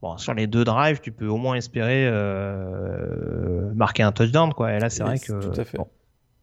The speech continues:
Speaker 2: C'est pas ce qui
Speaker 1: Ça,
Speaker 2: est
Speaker 1: ça a
Speaker 2: arrivé,
Speaker 1: compliqué
Speaker 2: ils sont
Speaker 1: la tâche assez vite aussi, puisque dès que Clemson a accéléré derrière, euh, le doute est, est arrivé plus vite que prévu.
Speaker 2: Ouais, tout à fait. Et on a l'impression, je répète ce que je disais un petit peu au, au début de la preview, c'est que pour que Notre-Dame s'en sorte, euh,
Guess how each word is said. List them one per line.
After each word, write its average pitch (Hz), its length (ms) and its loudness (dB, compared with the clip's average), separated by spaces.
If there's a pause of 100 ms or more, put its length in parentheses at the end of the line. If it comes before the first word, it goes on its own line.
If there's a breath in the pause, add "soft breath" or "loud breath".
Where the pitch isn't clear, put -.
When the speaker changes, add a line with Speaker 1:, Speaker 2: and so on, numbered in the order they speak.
(180)
Speaker 2:
C'est - 160 -10
pas 131 100 -2
ce - 80 -4
qui 127 60 2
Speaker 1:
Ça, 104 80 6
Speaker 2:
est - 20 6
Speaker 1:
ça 113 120 6
a 120 40 6
Speaker 2:
arrivé, 135 140 4
Speaker 1:
compliqué 139 260 2
Speaker 2:
ils - 20 6
sont 139 40 6
Speaker 1:
la 135 60 4
tâche 151 220 0
assez 135 200 -2
vite 135 180 -4
aussi, 135 280 0
puisque 180 200 -4
dès 123 200 0
que 123 60 -8
Clemson 131 320 0
a 127 40 2
accéléré 120 400 0
derrière, 120 420 4
euh, 113 120 2
le 104 100 0
doute 123 240 -4
est, 104 460 -4
est 110 160 -2
arrivé 117 260 6
plus 123 140 -4
vite 123 100 -4
que - 80 -6
prévu. - 260 -8 (540)
Speaker 2:
Ouais, - 120 -10 (120)
tout - 180 -18
à - 40 -6
fait. - 220 -10
Et - 60 -10
on - 140 -10
a - 80 -6
l'impression, 123 560 -4
je - 120 -16
répète 135 320 -2
ce - 80 -14
que 123 80 -6
je 113 60 -10
disais 123 100 -2
un 117 100 0
petit 120 260 -12
peu 135 120 -4
au, 123 200 0
au 131 100 -8
début 117 220 -8
de 117 40 -6
la 117 80 -2
preview, 120 340 -6
c'est 113 180 -10
que 131 360 -10 (1200 loud breath)
pour - 160 -6
que 139 80 0
Notre-Dame 135 340 4
s'en 127 160 -2
sorte, 143 380 0
euh, 107 460 0